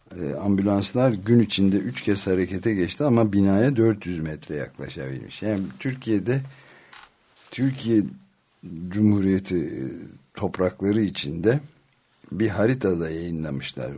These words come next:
Uzaydan fotoğraf çekilmiş yani uydudan.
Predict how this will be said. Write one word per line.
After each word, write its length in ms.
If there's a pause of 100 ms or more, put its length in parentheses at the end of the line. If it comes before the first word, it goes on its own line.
Uzaydan 480
fotoğraf 580 (380)
çekilmiş 680
yani 320
uydudan. 540